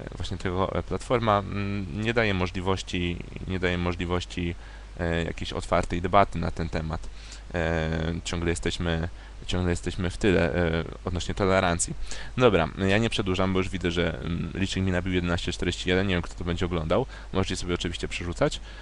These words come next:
E, jeżeli kogoś to zainteresuje, no to obejrzyjcie do końca, polećcie znajomym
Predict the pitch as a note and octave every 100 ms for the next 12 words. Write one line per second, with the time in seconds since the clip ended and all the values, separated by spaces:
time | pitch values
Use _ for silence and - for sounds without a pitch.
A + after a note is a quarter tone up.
0 | - - C#3 C#3 C3+ C#3+ C3 C3 - A2
1 | G#2 G2+ G2 - G2+ F#2+ F#2 F2+ F2 E2
2 | - E2 E2+ G2 - F2+ - E2+ - E2+
3 | E2+ E2+ E2 E2